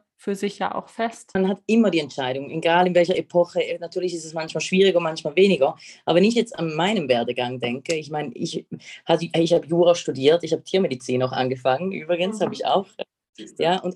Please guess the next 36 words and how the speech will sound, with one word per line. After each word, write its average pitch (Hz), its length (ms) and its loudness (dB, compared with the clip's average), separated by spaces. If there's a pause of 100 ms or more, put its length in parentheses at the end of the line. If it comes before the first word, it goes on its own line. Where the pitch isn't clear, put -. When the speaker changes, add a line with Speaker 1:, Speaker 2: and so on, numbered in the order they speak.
(140)
Speaker 2:
alles 220 400 -2
in 185 180 -2
mir 196 240 -2
hat 190 200 -10
geschrien, 208 600 -2
dass 180 160 -2
es 165 120 -8
nicht 180 260 -4
passt. - 320 -8
Ich 170 140 -2
war 190 60 2
so - 120 -4 (140)
todunglücklich 240 840 2
mit 175 140 -2
diesem, 156 320 -2 (580)
ich - 160 -4
habe 208 120 0
so 262 260 4
Speaker 3:
Mhm. - 60 0
Speaker 2:
nach 208 180 0
was 220 160 2
gesucht, 247 280 -2
ich 196 120 -10
hatte 214 200 0
keine 277 500 -4
Ahnung, 240 320 0 (360)
was, - 480 -2
wirklich 208 360 -2
nicht. 160 200 -6
Und 160 160 -4 (220)
über 185 240 2
tausend 226 340 6
Winkelungen, 240 400 4
über 185 160 2
tausend 214 300 2
Erlebnisse, 226 480 2